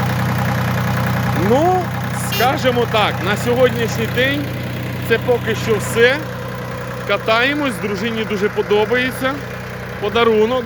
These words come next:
дякую ще раз Мотостору. Всі домовленості були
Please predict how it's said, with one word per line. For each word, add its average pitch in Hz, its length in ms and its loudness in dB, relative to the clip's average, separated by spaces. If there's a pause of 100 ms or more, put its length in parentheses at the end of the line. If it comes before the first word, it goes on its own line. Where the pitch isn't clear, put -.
дякую 208 500 0
ще 208 220 -2
раз 190 180 -2 (1400)
Мотостору. 220 840 4 (1200)
Всі 220 180 -2
домовленості 208 920 0
були 185 420 0